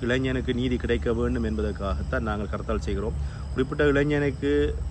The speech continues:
யார் அவரை துன்புறுத்தினார்கள் அல்லது எதனால் அவர் மரணம் ஏற்பட்டது அப்படின்ற விஷயம் வந்து, அஹ், தெரிந்து அவரை கைது செய்திருக்கிறார், இராணுவத்தினரை கைது செய்திருக்கிறார். அதனால நாங்கள் இதுக்கான,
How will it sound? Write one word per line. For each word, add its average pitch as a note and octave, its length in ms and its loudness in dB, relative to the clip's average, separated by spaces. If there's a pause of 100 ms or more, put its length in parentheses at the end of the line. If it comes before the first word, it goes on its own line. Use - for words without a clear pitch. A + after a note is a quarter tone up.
(120)
யார் A#2+ 300 0
அவரை B2 580 0
துன்புறுத்தினார்கள் A2+ 600 -4
அல்லது A2+ 300 0
எதனால் A2+ 300 0
அவர் A2+ 200 0
மரணம் A2 320 -2
ஏற்பட்டது G#2+ 520 -2
அப்படின்ற G2+ 440 0
விஷயம் G2+ 400 -2
வந்து, G#2 500 -2 (500)
அஹ், G2 480 -4
தெரிந்து A#2+ 400 0
அவரை A2+ 200 0
கைது A#2 260 0
செய்திருக்கிறார், G#2+ 400 -2
இராணுவத்தினரை A#2 480 -2
கைது G#2+ 180 -4
செய்திருக்கிறார். A2 300 -4
அதனால A2 380 -2 (460)
நாங்கள் A2+ 200 0
இதுக்கான, A2 520 -4